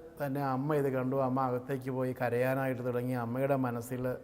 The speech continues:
താൻ ഗർഭിണിയായിരുന്നപ്പോൾ കണ്ട ആ ചിത്രം പെട്ടെന്ന് കടന്നു വന്നു. കർമ്മലിത്ത വസ്ത്രം ധരിച്ച് ഒരു വൈദികൻ വീട്ടിലേക്ക് വരുന്ന രംഗം.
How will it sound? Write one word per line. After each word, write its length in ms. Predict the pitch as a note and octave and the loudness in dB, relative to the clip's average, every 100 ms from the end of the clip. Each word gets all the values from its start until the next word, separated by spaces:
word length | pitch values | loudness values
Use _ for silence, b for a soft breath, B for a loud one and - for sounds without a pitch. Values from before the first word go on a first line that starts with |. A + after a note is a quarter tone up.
| - B B B - | -14 B B B -2
താൻ 180 | B2+ C3 | 0 0
ഗർഭിണിയായിരുന്നപ്പോൾ 1080 | B2+ B2+ D3 D3+ C#3 C3 C3 C3 A#2+ C3 B2+ | 0 2 2 4 4 4 2 0 2 0 0
കണ്ട 200 | B2 A#2+ | -2 0
ആ 160 | B2+ B2 | 2 0
ചിത്രം 420 | A#2+ A#2+ B2+ B2+ | -2 -6 -4 -2
പെട്ടെന്ന് 320 | A#2+ A#2+ A#2+ | -4 -4 -4
കടന്നു 320 | B2 A#2+ A#2+ B2+ | -2 -2 -2 -2
വന്നു. 260 | B2 B2+ B2+ | -2 -2 -2
കർമ്മലിത്ത 480 | A#2+ A#2 B2+ B2+ C3+ | -2 -2 -4 -4 0
വസ്ത്രം 420 | C3 B2+ B2+ B2 | 0 0 -2 -4
ധരിച്ച് 400 | B2 B2 C#3+ F3 - - B B B B B - | -2 -2 2 2 0 -16 B B B B B -4
ഒരു 420 | B2 B2 B2 A#2+ A#2+ | -2 2 2 2 -2
വൈദികൻ 600 | A#2+ A#2+ B2+ C#3+ D3 C3 | 0 0 2 4 4 2
വീട്ടിലേക്ക് 480 | B2 A#2 B2 A#2 | -2 -2 -2 -2
വരുന്ന 280 | A#2+ A2+ A2+ | -2 -2 -4
രംഗം. 340 | G#2+ G2+ G2 | -6 -10 -14